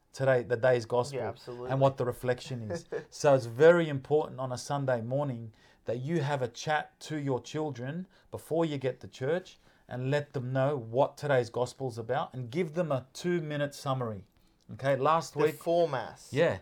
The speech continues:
Speaker 2: Maybe
Speaker 1: before
Speaker 2: an hour
Speaker 1: Mass.
Speaker 2: before Mass or in the morning
Speaker 1: Before
Speaker 2: or,
Speaker 1: Mass,
Speaker 2: yeah.
Speaker 1: wh-, while they're getting
Speaker 2: To keep it
Speaker 1: ready,
Speaker 2: fresh. Yeah,
Speaker 1: whatever.
Speaker 2: there you go.
Speaker 1: So, I mean, f-, in, in the, in the Maronite, right, where,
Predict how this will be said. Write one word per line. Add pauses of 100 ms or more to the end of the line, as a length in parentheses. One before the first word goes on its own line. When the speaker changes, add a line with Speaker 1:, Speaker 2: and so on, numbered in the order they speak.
(120)
Speaker 2:
Maybe
Speaker 1:
before
Speaker 2:
an
hour
Speaker 1:
Mass.
Speaker 2:
before
Mass
or
in
the
morning
Speaker 1:
Before
Speaker 2:
or,
Speaker 1:
Mass,
Speaker 2:
yeah.
Speaker 1:
wh-,
while
they're
getting
Speaker 2:
To
keep
it
Speaker 1:
ready,
Speaker 2:
fresh.
Yeah,
Speaker 1:
whatever.
Speaker 2:
there
you
go.
Speaker 1:
So,
I
mean, (340)
f-,
in,
in
the,
in
the
Maronite, (240)
right,
where,